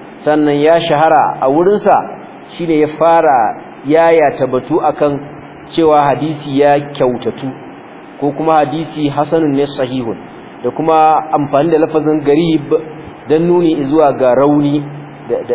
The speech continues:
da, da, da tunkuɗewa. Al-Imam Tirmidhi jama'a babban malami, wannan tafi na shi ya dauke da dimbin ilimi wanda baka samun shi a wajen littafin in ba a cikin sa ba. A, ya, ya,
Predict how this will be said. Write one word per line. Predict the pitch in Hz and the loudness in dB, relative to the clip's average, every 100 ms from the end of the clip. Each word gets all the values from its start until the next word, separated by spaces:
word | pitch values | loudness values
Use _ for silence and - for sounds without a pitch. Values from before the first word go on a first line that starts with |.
| - | -2
da, | 120 - | -4 -2
da, | 123 - 127 | -4 -4 -8
da | |
tunkuɗewa. | - 156 151 147 123 104 78 - - - - 113 | -2 -2 0 -2 0 -2 -2 -10 -20 -20 -14 -6
Al-Imam | 127 165 165 | 0 2 2
Tirmidhi | 170 165 151 151 | 0 0 0 0
jama'a | 147 151 | 2 2
babban | 143 120 143 147 | 0 0 -2 2
malami, | 143 131 113 95 - - - - - | 2 2 -2 -6 -12 -18 -20 -20 -6
wannan | 147 160 156 | 0 0 2
tafi | 160 156 | 0 0
na | 151 147 | 0 0
shi | 147 | 0
ya | |
dauke | 131 139 | -2 -2
da | 147 139 | -2 0
dimbin | 196 185 165 175 180 | 0 0 2 0 2
ilimi | 185 156 147 | 2 4 4
wanda | 147 147 135 123 123 - - - - | 4 4 4 2 0 -14 -18 -20 -2
baka | 147 156 156 | 0 0 0
samun | 143 147 139 131 | 0 2 2 0
shi | 131 | -4
a | 127 117 | 0 0
wajen | 113 117 139 151 151 | 2 2 2 2 0
littafin | 147 151 147 123 | 2 0 0 -6
in | 139 | -2
ba | 120 | 0
a | 98 | -2
cikin | - 117 | -6 -8
sa | 104 78 | -6 -10
ba. | - - - - - - - - - - | -10 -18 -20 -20 -20 -20 -20 -20 -18 -2
A, | 113 104 | 0 2
ya, | 110 151 147 143 139 | 2 4 4 2 2
ya, | 156 | 2